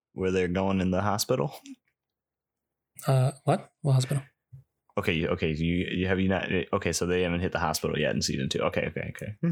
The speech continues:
Speaker 2: I'm very early into season two.
Speaker 1: Okay, okay, okay, okay, okay. Okay,
Speaker 2: Yeah,
Speaker 1: you'll know.
Speaker 2: so
Speaker 1: You'll know when you see it. <laughs>
Speaker 2: for season two, before we get
Speaker 1: Oh.
Speaker 2: into, like, any discussions about that, I'm up to the part that we're getting,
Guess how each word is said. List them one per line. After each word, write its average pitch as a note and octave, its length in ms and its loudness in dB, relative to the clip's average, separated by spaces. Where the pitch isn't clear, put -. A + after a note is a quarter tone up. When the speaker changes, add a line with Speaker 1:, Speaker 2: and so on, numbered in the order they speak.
Speaker 2:
I'm D3+ 140 0
very F3 220 0
early C#3 320 2
into B2+ 220 0
season B2+ 280 2
two. B2+ 200 0
Speaker 1:
Okay, G#2 280 2
okay, E2 240 -2
okay, - 80 -8
okay, D2+ 120 -8
okay. - 880 -12
Okay, D2 100 -6
Speaker 2:
Yeah, C#3 60 -4
Speaker 1:
you'll G2 140 2
know. E2+ 160 0
Speaker 2:
so B2+ 180 0
Speaker 1:
You'll G2+ 140 2
know G#2+ 140 2
when F2+ 120 0
you D2+ 80 -2
see - 200 -2
it. - 160 -6
<laughs> - 1500 -2
Speaker 2:
for E3+ 180 2
season E3+ 440 2
two, A#3 760 4
before D3+ 260 2
we D3 60 0
get D3 120 2
Speaker 1:
Oh. D3 40 4
Speaker 2:
into, C#3 320 2
like, B2+ 260 0
any C3 320 4
discussions C3 420 2
about B2+ 340 0
that, D3 460 2
I'm D3 200 2
up D#3 140 0
to D#3+ 140 2
the C#3+ 80 2
part - 600 0
that C#3+ 160 2
we're C#3 120 4
getting, D3 260 2